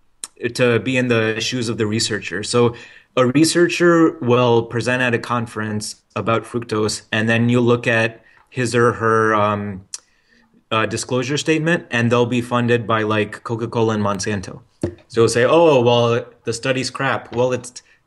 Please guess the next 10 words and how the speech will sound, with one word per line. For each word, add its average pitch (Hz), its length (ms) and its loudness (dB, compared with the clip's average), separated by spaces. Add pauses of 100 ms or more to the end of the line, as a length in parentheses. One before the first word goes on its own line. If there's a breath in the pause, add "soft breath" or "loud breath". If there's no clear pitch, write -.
(100)
not 143 200 -2
necessarily 160 680 -4
crap, 151 600 -4
because 113 540 -4 (600 soft breath)
who's 160 280 4
gonna 160 240 -2
fund 135 480 -2 (160)
all 120 80 2
these 120 200 -2
well-controlled 117 680 0